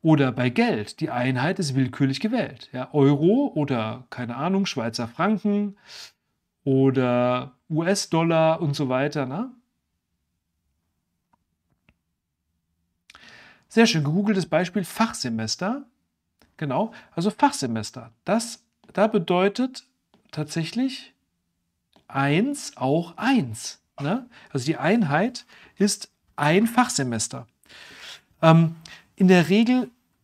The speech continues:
sind die Absolutskalen, ähm, greifen bei Anzahlen, ja? Anzahl Fachsemester zum Beispiel, Mengenangaben in Stück, genau. Also Anzahl, Anzahlen, schreibe ich mal ganz allgemein hier hin, ne? Anzahl Äpfel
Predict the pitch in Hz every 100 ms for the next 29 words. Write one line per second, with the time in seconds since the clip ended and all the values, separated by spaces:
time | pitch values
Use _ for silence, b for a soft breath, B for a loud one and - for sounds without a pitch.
0 | _ _ _ - - _ _ - 190 214
1 | - 180 214 - - 170 180 190 196 202
2 | - 170 170 175 180 165 - - - -
3 | 151 185 - 156 165 170 233 269 - -
4 | 104 107 107 104 104 _ _ 135 214 -
5 | _ 151 147 143 - 131 135 135 135 -
6 | - 117 110 - 113 - 117 120 - 120
7 | 123 156 226 233 220 180 180 170 170 185
8 | 175 - 165 - - - 160 123 117 B
9 | B B B 139 147 - 170 190 175 156
10 | 143 143 147 147 - _ _ _ _ _
11 | _ _ 135 156 156 - 131 120 120 120
12 | 120 120 120 117 120 - 135 135 131 156
13 | 139 110 113 139 143 156 170 170 143 139
14 | 147 127 - 113